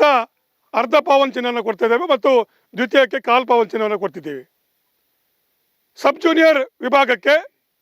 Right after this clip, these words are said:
ಪ್ರಥಮವಾಗಿ ಅರ್ಧ ಪವನ್ ಚಿನ್ನವನ್ನು ಕೊಡ್ತಾ ಇದ್ದೇವೆ. ಕಿರಿಯ ವಿಭಾ-, ದ್ವಿತೀಯಕ್ಕೆ ಕಾಲ್ ಪವನ್ ಚಿನ್ನವನ್ನು ಕೊಡ್ತಾ ಇದ್ದೇವೆ. ಈ ಜಿಲ್ಲೆಯಲ್ಲಿ ಬಹಳ ಇದು ವಿಶೇಷವಾದಂಥ ಒಂದು ಬಹುಮಾನ.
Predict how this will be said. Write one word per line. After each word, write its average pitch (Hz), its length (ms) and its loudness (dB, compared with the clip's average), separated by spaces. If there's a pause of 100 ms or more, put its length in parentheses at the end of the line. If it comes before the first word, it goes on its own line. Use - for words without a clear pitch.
(1200)
ಪ್ರಥಮವಾಗಿ 294 560 2 (200)
ಅರ್ಧ 240 220 -2
ಪವನ್ 294 300 0
ಚಿನ್ನವನ್ನು 254 340 -4
ಕೊಡ್ತಾ 233 220 -4
ಇದ್ದೇವೆ. 226 460 0 (1700)
ಕಿರಿಯ 320 240 0
ವಿಭಾ-, 302 720 -2
ದ್ವಿತೀಯಕ್ಕೆ 247 640 0 (520)
ಕಾಲ್ 247 280 0
ಪವನ್ 247 200 2
ಚಿನ್ನವನ್ನು 220 340 -4
ಕೊಡ್ತಾ 175 240 -4
ಇದ್ದೇವೆ. 135 400 -10 (1080)
ಈ 240 80 -4
ಜಿಲ್ಲೆಯಲ್ಲಿ 311 420 2
ಬಹಳ 285 160 2 (180)
ಇದು 233 340 0 (180)
ವಿಶೇಷವಾದಂಥ 277 680 0
ಒಂದು 262 520 0 (320)
ಬಹುಮಾನ. 220 320 2